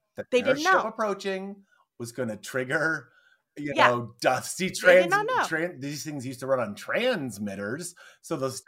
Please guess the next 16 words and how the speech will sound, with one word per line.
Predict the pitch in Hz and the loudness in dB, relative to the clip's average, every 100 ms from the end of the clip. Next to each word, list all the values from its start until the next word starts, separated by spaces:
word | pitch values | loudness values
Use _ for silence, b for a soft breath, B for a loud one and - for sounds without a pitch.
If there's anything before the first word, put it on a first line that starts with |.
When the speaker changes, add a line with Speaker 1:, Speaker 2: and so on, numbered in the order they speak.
| - | 6
Speaker 1:
dusty | 339 | 6
Speaker 2:
Yes. | - - | 6 0
<laughs> | |
Speaker 1:
transmitters, | 165 170 175 - 120 107 107 113 117 - _ _ _ _ | 2 2 0 0 -2 -2 -4 -6 -10 -18 _ _ _ _
um, | 131 120 113 113 107 101 95 | 2 4 4 2 0 -4 -4
got | 127 127 | 0 0
all, | 127 123 123 123 120 120 120 | 2 2 2 2 0 0 -2
you | |
know, | 113 110 | -2 -4
crackly, | - 151 - 107 202 101 _ _ _ 120 | -2 -6 -6 -10 -8 -10 _ _ _ -8
and | 110 113 104 | -4 -4 -4
that | 107 | -4
it | 107 | -6
was | 110 - | -8 -10
going | 120 113 107 | -6 -4 -6
to, | 113 107 | -8 -10